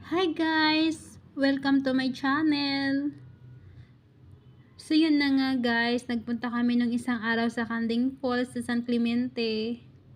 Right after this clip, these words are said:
So ayan, bungad lang to guys. So sa mga gustong pumunta, ang ganda ng view guys. At yun nga lang, ay maglalakad kayo ng mahabang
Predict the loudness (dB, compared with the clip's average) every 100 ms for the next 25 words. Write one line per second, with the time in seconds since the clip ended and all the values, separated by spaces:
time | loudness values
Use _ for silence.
0 | -20 -20 -20 -20 -20 -20 -20 -20 -12 -6
1 | -2 0 2 2 2 0 -2 -2 -2 -2
2 | -2 -4 -4 -6 -10 -8 -6 -6 -6 -10
3 | -14 -20 -20 -20 -20 -20 -20 -20 -20 -20
4 | -20 -20 -20 -14 -6 -2 0 2 0 0
5 | -2 0 0 0 -2 0 0 -2 -2 -2
6 | -2 -2 -4 -6 -6 -6 -6 -10 -16 -6
7 | -2 0 0 -2 -4 -6 -6 -8 -12 -18
8 | -18 -18 -18 -20 -20 -10 -6 -4 -4 -4
9 | -6 -10 -14 -20 -20 -16 -8 -4 -2 -2
10 | -2 -6 -4 -6 -4 -6 -6 -6 -6 -8
11 | -12 -16 -18 -16 -14 -8 -4 -2 -2 -2